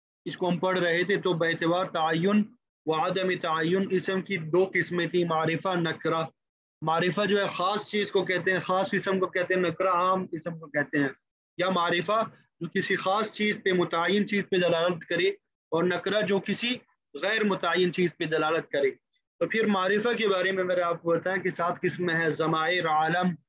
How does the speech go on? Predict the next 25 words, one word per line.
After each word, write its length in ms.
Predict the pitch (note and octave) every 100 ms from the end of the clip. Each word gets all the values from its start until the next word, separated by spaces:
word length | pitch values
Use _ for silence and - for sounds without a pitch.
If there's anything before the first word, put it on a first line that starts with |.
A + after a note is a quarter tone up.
| _ _ -
अस्माई 420 | D#3 - E3+ F3 E3+
इशारा, 440 | D#3+ E3+ E3 F3+ F3
अस्माई 400 | D#3+ E3+ E3+ E3+
मौसूला, 560 | D#3+ D3+ E3+ F3 F3 E3+ - _ _ -
मुअर्रफ 640 | D3+ D#3+ E3+ E3 F#3+ -
बिल 220 | E3+ F3 D#3+ D#3+
लाम, 340 | F3 F3+ F3+ - -
मारिफा 460 | D3+ D#3+ E3 E3 F3
ब 140 | E3
मुज़ाफ 480 | D#3+ D3+ E3+ F#3+ F#3
या 80 | E3
मारिफा 440 | D#3+ D#3+ E3 F3+
ब 100 | E3 D3+
इज़ाफ़त, 560 | D3+ C#3 D3+ C#3+ G3 - _ _ _ _ -
मारिफा 440 | D#3+ E3 E3+ G3
ब 180 | E3 D#3
निदा। 300 | D3+ D3 D3+ C3+ _ _ _ _ _
ज़माइर 680 | C#3+ E3 F3+ F#3+ G#3 B3+ A#3+
की 180 | G#3+ A3
फिर 200 | G#3+ G#3
किस्में 340 | - G3 - G#3+
मैंने 220 | G3+ F#3
आपको 280 | E3+ E3 E3+
बताई 420 | D#3+ D#3+ D#3 D#3+
थी, 220 | D#3 G#3